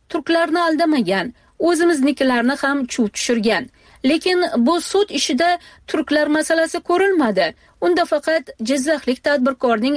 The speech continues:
arizasi bo'yicha ish ko'rildi", dedi O'rmoncha Kapersga yaqin manba. Ahmet Dalgich yaqinda o'z shirkati nomidan Toshkentga vakil jo'natgani, biroq vakiliga u yerda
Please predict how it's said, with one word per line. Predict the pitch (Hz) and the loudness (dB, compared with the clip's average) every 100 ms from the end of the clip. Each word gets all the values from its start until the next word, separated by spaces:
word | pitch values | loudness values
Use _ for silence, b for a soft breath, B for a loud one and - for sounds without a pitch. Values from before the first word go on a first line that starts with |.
| - 262 | -2 0
arizasi | 311 285 294 269 285 | 0 2 0 0 2
bo'yicha | 262 254 262 254 | 2 0 -2 -4
ish | 269 - | -4 0
ko'rildi", | 285 247 220 226 | 2 2 2 0
dedi | 233 320 339 B B B | 2 0 -2 B B B
O'rmoncha | 311 320 277 240 247 240 | 0 2 2 0 -2 -2
Kapersga | 233 247 262 262 - 277 214 | -2 0 -2 -2 0 0 0
yaqin | - 208 226 | 0 0 2
manba. | 262 269 220 147 _ _ _ 233 | 2 2 -2 -4 _ _ _ -2
Ahmet | 262 349 427 311 | 0 0 0 0
Dalgich | 339 294 359 320 330 262 294 | -2 0 -2 -2 -2 0 0
yaqinda | 294 320 320 339 302 277 | 0 0 2 0 0 0
o'z | 302 320 - | 0 0 -2
shirkati | 294 320 311 311 | -2 -2 0 0
nomidan | 294 294 320 330 - - | 0 2 0 0 -2 -2
Toshkentga | 240 247 - 285 - 330 247 | -2 -2 -2 -4 0 0 0
vakil | 247 262 262 | 0 -2 0
jo'natgani, | 269 254 214 214 208 247 302 B B B | 2 0 0 -2 0 0 -4 B B B
biroq | 254 302 302 302 | 0 0 -2 -2
vakiliga | 302 330 311 359 392 | -2 -2 0 0 0
u | 294 | 0
yerda | 294 254 | 0 0